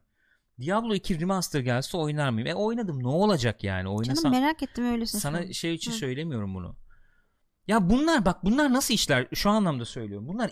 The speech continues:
Speaker 1: ilham yaratacak. İlham verecek pardon. İlham verecek veya sektörü şey yapacak işler falan değil. Bunlar fan service abi.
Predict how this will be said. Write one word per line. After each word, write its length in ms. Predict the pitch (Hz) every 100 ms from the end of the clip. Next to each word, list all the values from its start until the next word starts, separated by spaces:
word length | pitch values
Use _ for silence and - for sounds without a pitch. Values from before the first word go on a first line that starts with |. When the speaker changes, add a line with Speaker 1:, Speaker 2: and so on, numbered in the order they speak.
| -
Speaker 1:
ilham 440 | 127 117 151 175
yaratacak. 720 | 131 113 - 101 95 - _ _ _
İlham 340 | 131 120 139 131
verecek 400 | 110 101 101 -
pardon. 400 | 113 101 92 - _ _ - - -
İlham 420 | 127 127 143 143
verecek 340 | 113 101 98 120
veya 200 | 127 110
sektörü 580 | - 131 - 139 123 -
şey 200 | - 135
yapacak 400 | 139 135 113 104
işler 340 | 135 - 160
falan 340 | 139 143 139 135
değil. 120 | 104
Bunlar 420 | 131 247 226 202
fan 280 | - - 208
service 460 | 214 120 101 95 92
abi. 220 | 87